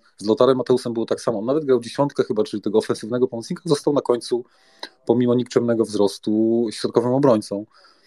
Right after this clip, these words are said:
Mm, więc, y, chociaż teraz już chyba tak, takie, takie numery nie przychodzą za,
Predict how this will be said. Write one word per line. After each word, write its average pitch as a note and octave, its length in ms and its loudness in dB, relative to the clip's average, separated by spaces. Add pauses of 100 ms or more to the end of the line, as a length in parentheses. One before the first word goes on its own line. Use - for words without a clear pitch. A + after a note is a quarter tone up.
(440)
Mm, G#2 220 -4
więc, A#2 600 0
y, A#2+ 140 4
chociaż - 360 0
teraz D3+ 300 4
już C3 140 -12
chyba A#2+ 160 -4
tak, A#2 240 -2
takie, A2 380 -8
takie - 280 -12
numery G#2+ 320 -6
nie G2+ 80 -8
przychodzą F2+ 460 -10
za, F2+ 100 -10